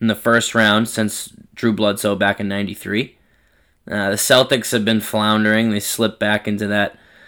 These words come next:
that little convoluted play-in round that the <laughs> N B A is doing this year for the playoffs. And the, uh, the Red Sox are barely a game over five hundred in their last ten. But somehow, I don't know, somehow, some way, they're still hanging on to first place in the A L East, which is nice.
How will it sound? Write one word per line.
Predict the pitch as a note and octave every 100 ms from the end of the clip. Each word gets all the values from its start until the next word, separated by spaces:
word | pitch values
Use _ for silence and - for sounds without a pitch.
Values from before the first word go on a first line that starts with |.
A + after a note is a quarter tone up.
| - _
that | -
little | A2 G#2+
convoluted | - B2+ B2 A2 A#2 A2+ G2+
play-in | - B2+ A#2+ A2
round | G#2+ G#2 G#2+ G#2
that | G2+
the | A2
<laughs> |
N | B2 G2+
B | A2 A2+
A | A2+ - - - - -
is | G#2
doing | G2+ B2 A2
this | G#2 G#2
year | G#2+ G#2
for | G#2+
the |
playoffs. | G2 A2+ G#2+ G2+ A2 B2+ - _ _ _ - _ _ _ -
And | B2+ C#3+
the, | D3 D3
uh, | D3+ D3 D3
the | D#3+
Red | F3 G#3
Sox | A3 G#3 A3
are |
barely | F#3+ G3 F#3+
a | F#3
game | E3+ E3 D#3+
over | D#3
five | - D3 B2
hundred | A#2 F#2+ A#1+ - _ -
in | A2+
their | A2
last | G#2+ G2+ - -
ten. | G2+ C#2+ -
But | G2+ -
somehow, | A#2 A2 G#2 G#2 G2+ G2 _ _ _ _ _ -
I |
don't | A#2+
know, | G#2+
somehow, | - A#2 G#2+
some | G2+ G#2+
way, | G#2 G#2+
they're | G2+
still | - G2+
hanging | G#2 G2+
on | F#2
to | -
first | G#2 G2 -
place | A2 G#2 G#2
in |
the | G2+
A | G2+
L | G2
East, | B2+ C3+ - -
which | -
is | G2
nice. | A2+ C#3 D3 -